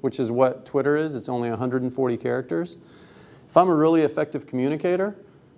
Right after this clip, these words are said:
then I can probably be a really effective communicator about a company. But a resume is not gonna tell me that. What Twitter, the Twitter will. Um,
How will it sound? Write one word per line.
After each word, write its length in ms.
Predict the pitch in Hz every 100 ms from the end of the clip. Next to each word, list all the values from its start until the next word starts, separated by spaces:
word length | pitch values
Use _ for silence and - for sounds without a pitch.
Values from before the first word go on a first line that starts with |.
| -
then 120 | 160
I 80 | 202
can 160 | 156
probably 320 | - 233 156
be 80 | 131
a 80 | 135
really 180 | 135 135
effective 380 | 135 127 127 -
communicator 460 | 127 120 120 120
about 200 | 110 113
a 40 | -
company. 420 | 156 139 - - - - - - - - -
But 100 | 139
a 60 | 139
resume 420 | 170 214 143 127
is 80 | 117
not 140 | 123
gonna 140 | 117 107
tell 200 | 175 156
me 120 | 113
that. 260 | - - - - - -
What 220 | 123 120
Twitter, 500 | - 202 127 110 - - - _ _ -
the 120 | 135
Twitter 320 | - 170 139
will. 280 | 127 - - - _ _ - - - - -
Um, 480 | 160 160 156 147 135